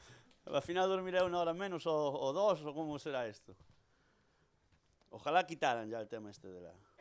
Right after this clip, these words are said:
de la hora. Luego sabía que en América no existe esto de la hora.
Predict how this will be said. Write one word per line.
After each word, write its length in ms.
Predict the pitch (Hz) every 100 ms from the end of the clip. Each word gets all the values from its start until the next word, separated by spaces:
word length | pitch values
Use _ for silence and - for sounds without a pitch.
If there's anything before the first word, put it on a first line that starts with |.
| -
de 120 | 131
la 120 | 113
hora. 260 | 98 87 85 _ _ _ _ _ _ _ _ _ _ _ _
Luego 160 | - 160
sabía 320 | 214 202 214
que 160 | 202 196
en 80 |
América 420 | 185 185 214 208 214
no 100 | 185
existe 380 | 170 170 127
esto 200 | 120 127
de 80 | 117
la 140 | 113 104
hora. 240 | 92 87